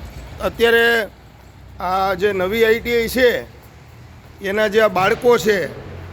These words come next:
આપણે જોઈ રહ્યા છીએ દિવ્યાંગ આઈ ટી આઈ માં બાળકો અત્યારે જે આ ડેફ બાળકો છે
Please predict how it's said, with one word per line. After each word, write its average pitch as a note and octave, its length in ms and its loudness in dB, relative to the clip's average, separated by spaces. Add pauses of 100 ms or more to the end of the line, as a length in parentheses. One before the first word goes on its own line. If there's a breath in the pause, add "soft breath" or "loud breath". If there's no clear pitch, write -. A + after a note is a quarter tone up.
(120)
આપણે G3 320 0
જોઈ G#3+ 240 4
રહ્યા C4+ 200 2
છીએ B3+ 140 -4
દિવ્યાંગ A3+ 420 -4
આઈ A3 120 0
ટી A3+ 160 -2
આઈ A#3 40 -2
માં A3+ 180 -4
બાળકો A3 340 0
અત્યારે A3+ 540 0 (520)
જે G#3+ 440 0
આ F#3+ 500 0
ડેફ A3 160 2 (120)
બાળકો G#3 380 0
છે F#3 220 -4